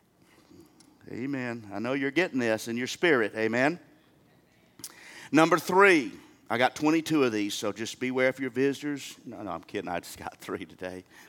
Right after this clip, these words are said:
<laughs> Number three. <clears throat> Here's a big one on how to be content, how to be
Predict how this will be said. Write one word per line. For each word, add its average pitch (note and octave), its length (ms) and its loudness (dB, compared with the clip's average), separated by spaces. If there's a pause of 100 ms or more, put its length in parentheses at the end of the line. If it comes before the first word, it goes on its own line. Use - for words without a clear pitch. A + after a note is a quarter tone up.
(300)
<laughs> - 60 -12 (3250)
Number G#3 300 6
three. B3 500 4 (420)
<clears throat> - 320 -12
Here's D3 240 0
a E3 60 -2
big F3+ 260 2
one B2+ 240 4 (760)
on B2 160 -2
how F#3+ 680 6 (800)
to C#3 120 -4
be C#3+ 180 4
content, B2 960 -2 (720)
how G3 200 4
to F3 80 0
be D#3+ 320 -2